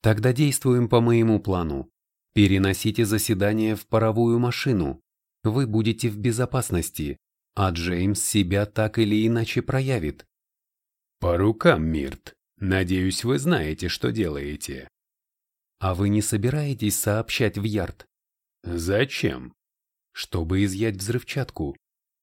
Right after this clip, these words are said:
Мистер Мирт посмотрел на него, как на ребенка. "Не знаю, как вам, Уолш, но мне дорог парламент, как и Вороний дворец, который тоже может попасть под удар.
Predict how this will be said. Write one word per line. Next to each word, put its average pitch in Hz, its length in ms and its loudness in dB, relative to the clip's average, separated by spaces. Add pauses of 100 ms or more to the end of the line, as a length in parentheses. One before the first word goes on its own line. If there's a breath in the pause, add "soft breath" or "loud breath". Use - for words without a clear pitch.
(160)
Мистер 87 460 -2
Мирт 110 320 -4
посмотрел 120 560 -4
на 131 100 0
него, 107 340 0
как 95 260 -6
на 90 100 0
ребенка. 76 680 -6 (760)
"Не 98 260 4
знаю, 101 400 0
как 101 240 -2
вам, 120 280 -2
Уолш, 82 600 -4 (300)
но 104 260 4
мне 117 280 2
дорог 131 420 -2
парламент, 92 680 -2 (320)
как 107 260 0
и 117 60 2
Вороний 120 480 0
дворец, 123 520 -4 (460)
который 107 460 4
тоже 123 340 0
может 98 360 0
попасть 117 420 -2
под 107 200 -2
удар. 113 360 -2